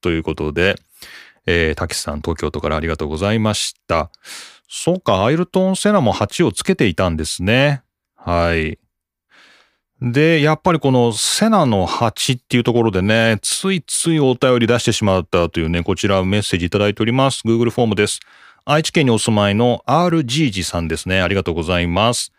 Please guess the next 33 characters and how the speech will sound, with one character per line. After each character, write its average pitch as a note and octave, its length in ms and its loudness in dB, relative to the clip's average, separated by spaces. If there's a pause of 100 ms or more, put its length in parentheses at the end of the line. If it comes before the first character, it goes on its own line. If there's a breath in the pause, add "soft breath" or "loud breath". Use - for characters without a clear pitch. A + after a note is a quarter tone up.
(640)
「桐 C3 200 2
野 A#2 100 4
都 B2 320 2
先 A#2 160 2
生、 A#2 120 2
は A2+ 160 0
じ C3+ 120 0
め D#3+ 140 2
ま D#3 180 2
し - 180 -6
て。」 A#2+ 460 2 (160)
「は F#2 80 -4
じ F2 100 -4
め G#2+ 80 2
ま A#2 120 2
し - 80 -4
て。 F#2 200 0 (600 soft breath)
エ A2+ 100 0
フ D#3 140 0
ワ E3+ 120 2
ン D#3+ 100 0
関 D#3 240 2
連 A2 120 4
の F2+ 120 0
大 - 200 0
変 F#3 300 2
貴 - 140 -6
重 F3+ 240 2
な D3+ 80 2
こ - 140 0
の D3+ 100 2
番 B2 180 2
組。 G#2+ 240 0